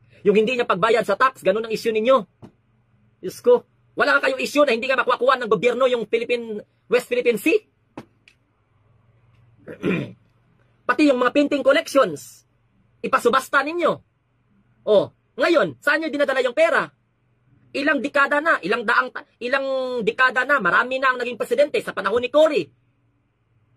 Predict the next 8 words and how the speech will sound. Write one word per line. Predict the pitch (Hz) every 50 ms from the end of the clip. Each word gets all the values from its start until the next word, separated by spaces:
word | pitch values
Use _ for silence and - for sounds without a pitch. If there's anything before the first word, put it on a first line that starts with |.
| _ _ -
Umalis | 202 233 240 269 262
si | - 254
Marcos | 269 262 262 247 262 -
sa | 262 247
Malacanang, | 247 247 240 240 240 269 302 311 302 254 - _ _ _ _ _
pinalitan | 196 190 208 214 214 240 233
ni | 233 233 -
Cory. | 294 311 285 262 220 160